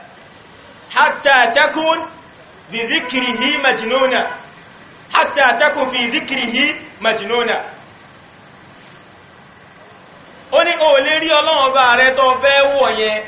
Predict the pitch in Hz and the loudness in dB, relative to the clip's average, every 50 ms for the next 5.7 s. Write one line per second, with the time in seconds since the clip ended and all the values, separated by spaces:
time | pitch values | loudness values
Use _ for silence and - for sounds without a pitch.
0 | - - 240 220 214 202 202 214 220 220 220 220 220 214 202 196 190 190 180 - | -8 -4 -2 0 0 0 -2 0 0 2 2 0 -2 -6 -6 -2 -2 -2 -2 -2
1 | - - - - - - - - - - 359 359 330 - 233 226 233 254 269 262 | -8 -16 -20 -20 -20 -20 -20 -12 -2 -2 0 0 2 2 2 2 4 2 4 4
2 | 285 285 285 294 277 - - - 240 240 233 214 196 - - - - - - - | 2 2 2 0 -2 -4 -4 -6 -6 -4 -2 -2 0 0 -2 -4 -6 -10 -16 -20
3 | - - - 202 240 247 226 202 196 214 226 226 226 220 220 226 240 226 - - | -20 -20 -14 -10 -10 -8 -6 -6 -6 -4 -4 -4 -4 -4 -2 -2 -2 -4 -6 -4
4 | 262 285 285 277 277 285 294 277 240 233 233 262 277 254 240 233 220 214 208 214 | 0 2 2 2 2 0 0 -2 -2 -2 0 0 0 0 0 0 -2 -2 -4 -4
5 | 220 226 233 240 220 202 196 185 190 208 220 226 - | -4 -4 -4 -4 -4 -4 -6 -6 -4 -4 -4 -4 -4